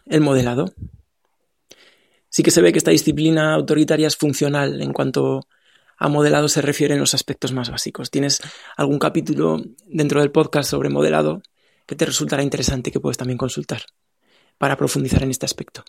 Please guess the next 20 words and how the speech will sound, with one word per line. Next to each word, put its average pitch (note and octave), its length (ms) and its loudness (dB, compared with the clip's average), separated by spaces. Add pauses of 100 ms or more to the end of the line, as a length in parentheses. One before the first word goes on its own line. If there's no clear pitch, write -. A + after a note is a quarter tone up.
(1160)
Y D3+ 100 2
en C3+ 100 4
quinto D3+ 200 4
y D3+ 80 8
último D3+ 280 4
lugar, F3+ 340 6
la D#3+ 80 6
disponibilidad. C#3+ 720 4 (2000)
Lo E3 220 2
que D3+ 120 6
vemos E3+ 360 6
es C#3 100 -2
que, D3 240 2
aunque C#3 280 2
tradicionalmente D3 960 2
el C3+ 80 2
modelo C#3 260 4
mostraba D3 380 2
lo C#3+ 80 4
contrario E3+ 500 2